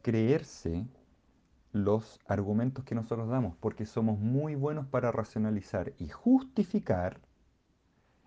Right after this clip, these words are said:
el por qué hacer cosas, ¿ya? Para concederle,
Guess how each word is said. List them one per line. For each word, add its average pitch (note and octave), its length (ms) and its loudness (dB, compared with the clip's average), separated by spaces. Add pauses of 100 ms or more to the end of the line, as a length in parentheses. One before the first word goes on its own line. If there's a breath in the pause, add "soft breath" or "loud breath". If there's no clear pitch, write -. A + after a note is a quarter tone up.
(180)
el G#2+ 180 2
por - 280 0
qué G#2 420 -4 (140)
hacer - 380 -6
cosas, - 580 -4 (440)
¿ya? G2+ 200 -6 (400 soft breath)
Para G2 220 -2
concederle, F#2 1000 -2